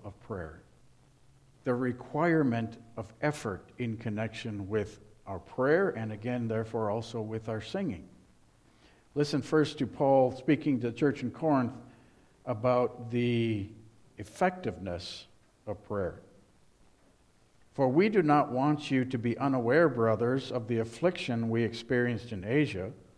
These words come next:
for we were so utterly burdened beyond our strength that we despaired of life itself. Indeed, we felt that we had received the sentence of death.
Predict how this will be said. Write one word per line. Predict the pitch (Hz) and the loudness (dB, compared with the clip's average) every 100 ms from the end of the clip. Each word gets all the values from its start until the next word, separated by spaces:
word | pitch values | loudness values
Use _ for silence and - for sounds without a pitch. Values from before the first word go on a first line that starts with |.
| _ _ - - - - - - | _ _ -20 -20 -20 -20 -20 -18
for | - 147 131 | 2 4 6
we | 151 190 | 6 6
were | 160 135 | 6 4
so | - 131 120 - | 2 0 0 0
utterly | 151 185 151 139 | 2 2 2 2
burdened | 113 127 147 147 123 110 110 | 0 2 2 4 0 0 -2
beyond | 113 - 135 151 165 | -4 -4 -2 -2 0
our | 127 107 | 0 -2
strength | 101 - 156 151 135 - - - _ _ _ _ _ _ _ _ - _ | -6 0 4 4 2 -4 -16 -20 _ _ _ _ _ _ _ _ -20 _
that | 113 101 | -2 0
we | 120 113 | -2 -2
despaired | 117 110 - 127 127 | -4 -4 2 4 4
of | 104 | 2
life | 113 117 117 | -2 -2 -4
itself. | - 147 139 92 - - - _ - | -6 -2 0 -2 -8 -20 -20 _ -8
Indeed, | 107 127 120 | 0 2 2
we | 117 | 0
felt | 110 151 147 | 4 6 6
that | 131 117 | 2 2
we | 131 | 2
had | 127 113 | 2 0
received | 123 117 - 165 151 | -4 -2 6 6 6
the | 123 | -2
sentence | - 139 123 117 | -2 -2 -2 -4
of | 117 | -4
death. | 113 98 80 | 0 0 -2